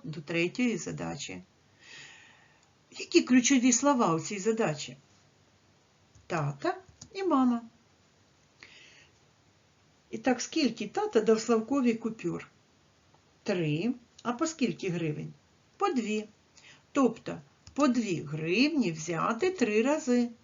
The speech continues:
Це стільки дав грошей тата. А скільки купюр дала мама? П'ять купюр. А по скільки гривень?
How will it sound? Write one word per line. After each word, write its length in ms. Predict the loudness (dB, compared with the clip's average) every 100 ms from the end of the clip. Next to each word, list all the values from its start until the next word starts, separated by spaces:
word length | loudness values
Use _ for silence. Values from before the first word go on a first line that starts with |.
| _ _ _ -12
Це 140 | -8
стільки 480 | -8 -6 -6 -4 -4
дав 220 | 0 0
грошей 400 | 2 0 0 -4
тата. 500 | -2 0 0 -2 -8 -10 _ _ _ _ _ _ -20 -20 -20 -20 -2
А 100 | -2
скільки 400 | 0 0 0 -2
купюр 380 | -6 -4 -4 -4
дала 260 | -4 -4
мама? 460 | -4 -4 -4 -2 -4 -6 _ _ _ _
П'ять 460 | -14 -4 -4 -4 -8
купюр. 520 | -4 -4 -2 -4 -6 -10 _ _ _ -20 -20 -8
А 80 | -4
по 140 | -2
скільки 520 | -4 -2 -2 0 0
гривень? 440 | 2 0 -2 -4